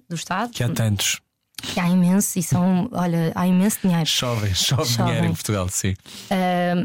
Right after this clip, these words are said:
Speaker 1: mas nós somos dependentes desta lógica do, deste modelo de apoio às artes, e portanto nós todos os anos temos que apresentar uma proposta nova. Tipo, todos os anos eu tenho que apresentar à Direção-Geral das Artes um espetáculo novo.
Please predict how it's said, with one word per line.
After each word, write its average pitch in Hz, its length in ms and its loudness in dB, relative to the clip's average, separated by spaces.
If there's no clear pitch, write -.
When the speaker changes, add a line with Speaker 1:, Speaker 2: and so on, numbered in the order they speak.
Speaker 1:
mas 190 180 2
nós 202 160 -2
somos 233 240 2
dependentes 240 420 0
desta 233 260 0
lógica 180 420 0
do, 165 280 0
deste 165 440 -2
modelo 190 280 2
de 190 80 0
apoio 180 240 0
às 170 140 -4
artes, 160 280 -4
e 170 60 -2
portanto 196 340 -2
nós 208 160 0
todos 226 200 -2
os 226 100 2
anos 254 160 2
temos 262 180 0
que - 60 -4
apresentar 262 320 0
uma 277 100 2
proposta - 320 -4
nova. 226 380 0
Tipo, 151 420 -6
todos 202 220 0
os 208 160 0
anos 214 240 2
eu 226 60 -2
tenho 214 240 0
que 170 480 -4
apresentar 190 420 -2
à 170 80 -2
Direção-Geral 180 560 -2
das 190 160 -2
Artes 208 420 -6
um 254 280 4
espetáculo 226 580 -2
novo. 220 240 0